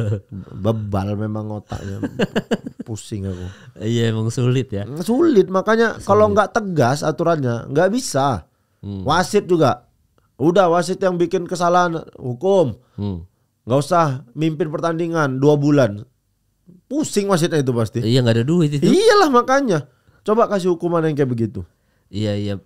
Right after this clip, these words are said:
Speaker 2: Berarti kalau misalkan tadi kita ngomongin soal hukuman apa segala macam, soal,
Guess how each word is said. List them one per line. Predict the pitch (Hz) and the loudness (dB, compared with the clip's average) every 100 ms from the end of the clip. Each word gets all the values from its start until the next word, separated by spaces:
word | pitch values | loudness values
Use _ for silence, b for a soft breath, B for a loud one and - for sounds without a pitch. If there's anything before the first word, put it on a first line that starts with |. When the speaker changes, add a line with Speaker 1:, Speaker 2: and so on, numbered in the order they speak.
| _ | _
Speaker 2:
Berarti | 110 - 104 104 - 151 156 151 | -8 -4 0 0 0 0 0 -2
kalau | - 123 | -2 -2
misalkan | 120 120 117 | -2 -2 -4
tadi | 127 127 | -2 -2
kita | 123 127 123 | -2 -4 -2
ngomongin | 113 113 120 | -2 -4 -6
soal | 113 123 104 117 120 | -6 -4 -2 0 0
hukuman | 117 123 123 120 123 | -2 -2 -2 -2 -2
apa | 117 113 | -2 -4
segala | 117 123 113 113 | -6 -4 -2 -2
macam, | 110 117 - 139 135 | -4 -4 -2 -2 -2
soal, | 135 120 - 110 113 113 113 | -4 -6 -2 0 2 2 0